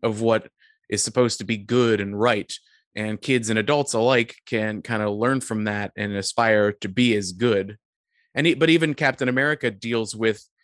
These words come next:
interesting moral quandaries, because there have been instances in the comics where Captain America is Captain America because he loves the spirit of his country, not necessarily because he loves his government. So there have been, it's times in the comics where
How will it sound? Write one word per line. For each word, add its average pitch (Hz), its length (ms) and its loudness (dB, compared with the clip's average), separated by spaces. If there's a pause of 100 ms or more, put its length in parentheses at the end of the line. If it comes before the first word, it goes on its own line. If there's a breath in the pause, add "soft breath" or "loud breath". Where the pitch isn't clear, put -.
(200)
interesting 117 680 -2
moral 113 320 2
quandaries, 117 580 -4
because 110 460 0 (240 soft breath)
there 120 140 6
have 110 100 2
been 135 160 2
instances 120 640 -2
in 120 180 -2
the 104 60 -4
comics 135 500 -4
where 110 220 -4
Captain 165 280 0
America 151 380 0
is 110 160 -2
Captain 127 340 -4
America 113 400 -2
because 104 340 -8
he 123 340 0
loves 110 640 0 (280)
the 107 80 -4
spirit 113 760 0
of 104 140 -6
his 104 160 -4
country, 80 580 -8 (460 soft breath)
not 131 320 2
necessarily 120 640 2
because 110 440 -4
he 113 240 -6
loves 107 540 -2 (120)
his 104 220 -4
government. 107 640 -4 (220 soft breath)
So - 80 -2
there 123 160 6
have 127 160 2
been, 165 180 4
it's - 300 -2
times 147 440 -2
in 123 140 0
the 120 80 2
comics 143 500 -2
where 123 300 4